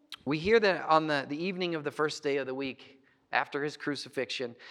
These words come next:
some number of his disciples were gathered in that upper room in a house. We know that Thomas wasn't with them. We don't know the exact number, but at least a few of them had headed off in dis-,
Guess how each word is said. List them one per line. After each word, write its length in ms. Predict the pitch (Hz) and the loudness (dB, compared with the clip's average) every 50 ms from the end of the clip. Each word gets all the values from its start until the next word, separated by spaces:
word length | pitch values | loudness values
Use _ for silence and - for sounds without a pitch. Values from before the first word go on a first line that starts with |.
| - - - - - - - - - - - _ _ _ _ _ | -16 -16 -16 -16 -16 -16 -18 -18 -20 -20 -20 _ _ _ _ _
some 300 | - - 240 247 247 226 | 6 12 12 12 12 12
number 300 | 214 208 208 208 202 185 | 8 6 6 6 4 4
of 80 | 175 165 | 4 2
his 120 | 180 170 | -2 -6
disciples 540 | 165 151 147 - 185 165 160 151 156 156 135 | -6 -8 -2 0 2 2 2 0 -2 -6 -4
were 120 | 139 143 135 | -4 -4 -2
gathered 400 | 139 143 143 147 139 139 139 139 | 2 2 2 2 2 0 -2 -2
in 120 | 131 131 | -4 -2
that 220 | 131 120 120 - | -2 -2 0 0
upper 260 | 120 120 - - 117 113 | -2 -4 -2 -4 -4 -4
room 380 | 117 117 113 107 98 87 82 - _ _ _ _ _ _ _ _ _ _ _ _ _ _ _ _ _ _ - - _ - | -2 -4 -6 -8 -10 -12 -16 -20 _ _ _ _ _ _ _ _ _ _ _ _ _ _ _ _ _ _ -20 -16 _ -6
in 100 | 131 143 | -2 -2
a 60 | 123 | -2
house. 520 | 120 101 85 98 101 - - - - - - _ _ _ _ _ | -2 -2 -6 -8 -8 -8 -8 -10 -10 -12 -14 _ _ _ _ _
We 100 | 127 135 | -4 -2
know 220 | 151 160 160 156 | 2 2 4 2
that 100 | 156 151 | 2 0
Thomas 380 | - - 165 170 165 165 156 - | 0 0 2 2 2 0 -2 -2
wasn't 260 | 151 156 160 180 160 | -2 -2 -2 -2 -4
with 220 | 135 127 120 - | -4 -4 -6 -4
them. 240 | - 120 120 131 131 - - - - _ - - - _ _ _ _ _ _ _ _ _ _ _ _ _ _ _ _ _ _ _ _ _ _ _ _ _ _ _ _ | -4 -4 -4 -4 -8 -14 -20 -20 -20 _ -20 -20 -20 _ _ _ _ _ _ _ _ _ _ _ _ _ _ _ _ _ _ _ _ _ _ _ _ _ _ _ _
We 100 | 117 123 | -2 0
don't 180 | 143 156 156 139 | 0 0 2 2
know 160 | 147 151 151 | 2 2 2
the 100 | 135 131 | 2 -2
exact 360 | 127 123 139 127 123 123 - | -2 0 0 -2 -2 -2 -4
number, 400 | 127 117 110 110 110 113 113 113 - - - - - - - - | -4 -4 -4 -2 -2 -2 -4 -4 -8 -16 -18 -18 -18 -20 0 6
but 160 | 156 175 175 | 6 8 8
at 100 | 170 160 | 8 6
least 460 | 165 185 220 247 247 - - - - - | 8 8 6 6 6 2 -2 -6 -8 -4
a 80 | - 147 | -4 -4
few 360 | 147 - - 202 214 220 214 | -4 -4 -4 -2 0 2 2
of 100 | 202 180 | 2 2
them 200 | 180 196 185 185 | 2 0 0 0
had 100 | 175 156 | -2 -4
headed 280 | 156 180 202 196 190 180 | 0 2 2 2 6 6
off 280 | 180 175 175 175 - | 8 8 8 6 4
in 100 | 185 175 | -4 -6
dis-, 240 | 151 165 160 - - | -6 -6 -8 -8 -12